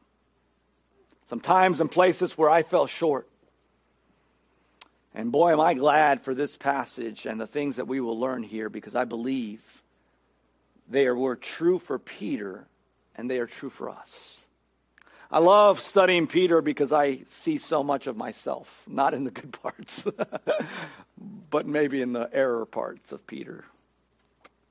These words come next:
But I'm glad and I'm thankful for God's grace and God's truth this morning that will lead us to understand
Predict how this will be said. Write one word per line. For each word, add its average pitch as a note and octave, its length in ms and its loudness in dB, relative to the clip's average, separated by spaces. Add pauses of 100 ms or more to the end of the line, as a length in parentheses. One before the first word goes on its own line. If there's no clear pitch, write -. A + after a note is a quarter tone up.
(880)
But A#2+ 100 -4
I'm C3 140 -2
glad D3+ 380 4
and C#3 100 0
I'm C3 120 -2
thankful C#3+ 360 -4
for B2 200 -6
God's B2+ 540 -4 (160)
grace A2+ 600 -8
and A2+ 140 -10
God's A#2 280 -6
truth - 380 -12
this - 180 -16
morning A2 220 -8
that A2+ 120 -10
will A2 120 -10
lead D3 220 -4
us C3 160 -8
to C3 140 -10
understand G#2+ 720 -10